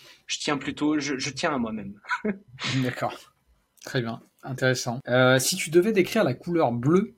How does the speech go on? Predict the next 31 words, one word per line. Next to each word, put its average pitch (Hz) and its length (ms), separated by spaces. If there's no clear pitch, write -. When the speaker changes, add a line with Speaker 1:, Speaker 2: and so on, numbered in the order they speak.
Speaker 2:
à 113 100
une 117 120
personne 190 460
aveugle 165 420
de 131 80
naissance, 123 640
comment 160 180
tu 147 120
t'y - 120
prendrais ? 117 360
Speaker 1:
Ah 151 100
là 139 100
là, 139 260
problème 180 340
difficile 170 420
de 165 80
la 160 100
conscience. 170 600
<laughs> - 340
Euh, 135 1040
c'est, 120 920
comment 196 280
est-ce - 120
que, 147 180
qu'est-ce, 151 220
comment 165 220
est-ce 160 140
qu'on 139 100
pourrait 135 220
faire 127 160
ça ? 110 200